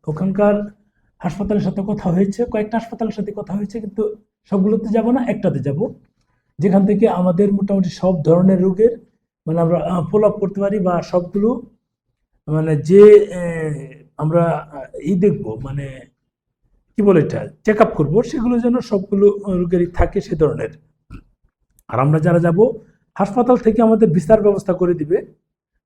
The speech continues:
ভিসার ব্যবস্থা বলতে, যেহেতু আমরা তাদের ওখানে যাব, তাদের, এ, হাসপাতালে আমরা, এ, চেক আপ করবো। নিশ্চয় ওনাদের কোনো, আহ,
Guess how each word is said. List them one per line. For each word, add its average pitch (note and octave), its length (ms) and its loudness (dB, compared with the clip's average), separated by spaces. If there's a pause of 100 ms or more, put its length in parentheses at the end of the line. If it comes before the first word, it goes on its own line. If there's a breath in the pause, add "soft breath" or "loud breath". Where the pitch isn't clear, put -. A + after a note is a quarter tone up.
ভিসার G#3 200 0
ব্যবস্থা A3 300 0
বলতে, A#3 340 -4 (460)
যেহেতু A3+ 340 4
আমরা C4 180 4
তাদের B3 300 6
ওখানে G#3 260 2
যাব, D#3 380 0 (380)
তাদের, G#3 400 4
এ, F#3+ 180 2
হাসপাতালে F#3 480 -2
আমরা, F3 400 -4
এ, D#3+ 60 -2
চেক D#3+ 220 -8
আপ F3 60 -4
করবো। F#3+ 440 -8 (380)
নিশ্চয় A3+ 320 2
ওনাদের A#3 440 4
কোনো, G#3+ 260 2
আহ, F#3+ 520 -2